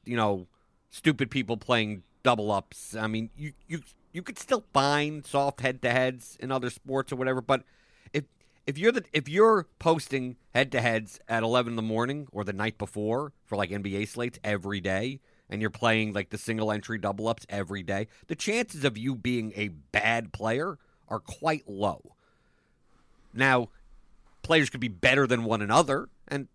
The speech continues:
that's fine, but it's like walking into a poker room of forty tables and going, "Well, that's my favorite game, and I think I'm better than half the people in it,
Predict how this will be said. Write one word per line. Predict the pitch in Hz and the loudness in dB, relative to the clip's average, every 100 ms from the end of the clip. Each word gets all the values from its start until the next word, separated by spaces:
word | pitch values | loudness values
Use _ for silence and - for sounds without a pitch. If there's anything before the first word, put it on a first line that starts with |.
| _ - | _ -2
that's | 151 - | -2 0
fine, | - 104 95 151 - | -2 0 -2 -6 -4
but | 170 | -4
it's | 175 196 | 0 0
like | 180 | 2
walking | 175 190 190 196 | 6 6 6 -4
into | 180 175 | 0 -2
a | |
poker | - - 147 117 | 0 2 2 2
room | 104 98 95 135 - _ _ _ _ - | 0 0 -4 -8 -18 _ _ _ _ -6
of | 117 | -6
forty | - 156 165 160 | -4 0 0 0
tables | 131 110 92 95 147 - - _ _ _ - - | 2 2 0 -4 -10 -12 -20 _ _ _ -20 -8
and | 131 127 | -4 4
going, | 131 123 123 123 - - - | 6 6 4 -2 -14 -20 -8
"Well, | 127 | 0
that's | 147 170 180 | 2 2 4
my | 175 | 2
favorite | 175 180 175 131 - | 4 2 2 -2 -2
game, | 104 92 101 127 _ - | -4 -4 -6 -10 _ -6
and | 120 123 | 0 2
I | 127 | 2
think | 160 147 | 0 2
I'm | 151 | 4
better | 131 143 143 | 6 6 6
than | 127 | 2
half | 120 139 135 | 2 2 2
the | 131 | 0
people | - 165 110 98 | -2 -6 -4 -4
in | |
it, | 95 | -4